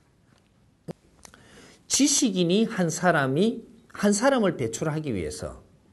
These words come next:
백성들 피와 땀이 얼마나 들어가느냐. 이 장학금도 그 중에 하나예요. 내가 백성들의 피로 가지고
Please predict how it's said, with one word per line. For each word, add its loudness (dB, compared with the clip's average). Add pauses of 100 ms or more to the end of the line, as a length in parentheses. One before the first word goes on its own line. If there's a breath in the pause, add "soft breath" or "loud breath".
(480 soft breath)
백성들 2
피와 -2
땀이 0
얼마나 0
들어가느냐. -6 (100)
이 2
장학금도 -2
그 2
중에 0
하나예요. -2 (1500 soft breath)
내가 8
백성들의 -2
피로 -2
가지고 0